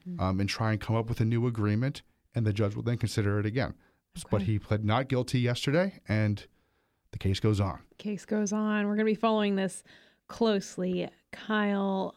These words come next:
Speaker 1: Brosnan, we really appreciate you being with us today and breaking this down for us.
Speaker 2: Thank you.
Speaker 1: Is Senate Republican leader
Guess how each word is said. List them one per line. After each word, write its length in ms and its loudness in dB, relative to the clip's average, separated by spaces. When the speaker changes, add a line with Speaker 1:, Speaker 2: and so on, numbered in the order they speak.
Speaker 1:
Brosnan, 720 -2
we 120 -2
really 320 2
appreciate 600 -2
you 200 4
being 260 4
with 140 2
us 140 2
today 320 2
and 120 0
breaking 360 0
this 140 -2
down 260 -2
for 180 -4
us. 240 -8
Speaker 2:
Thank 180 2
you. 120 -4
Speaker 1:
Is 200 4
Senate 380 2
Republican 640 2
leader 380 2